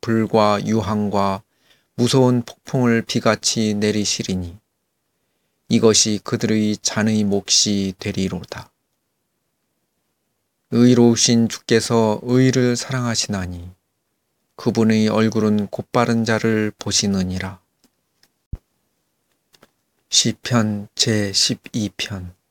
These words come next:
주여, 도우소서. 하나님을 따르는 사람이 끊어지고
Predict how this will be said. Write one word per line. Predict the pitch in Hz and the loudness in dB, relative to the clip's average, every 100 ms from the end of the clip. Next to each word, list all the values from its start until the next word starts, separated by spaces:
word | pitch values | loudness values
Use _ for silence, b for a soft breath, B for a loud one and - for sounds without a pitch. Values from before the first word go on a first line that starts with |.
| _ _ _ _ _ _ _ _ _ _ _ _ _ | _ _ _ _ _ _ _ _ _ _ _ _ _
주여, | - 120 120 110 101 110 _ - | -4 4 4 4 0 -8 _ -2
도우소서. | 113 107 101 - 95 - 92 - _ _ _ _ _ _ _ _ _ _ | 2 2 0 -6 -8 -8 -10 -16 _ _ _ _ _ _ _ _ _ _
하나님을 | - 123 117 113 110 | 0 2 2 0 0
따르는 | 120 113 113 110 | 0 0 0 -2
사람이 | 104 117 110 107 104 | -4 -4 -4 -4 -6
끊어지고 | - 120 107 - - 107 101 98 | -6 -4 -4 -6 -4 -4 -4 -6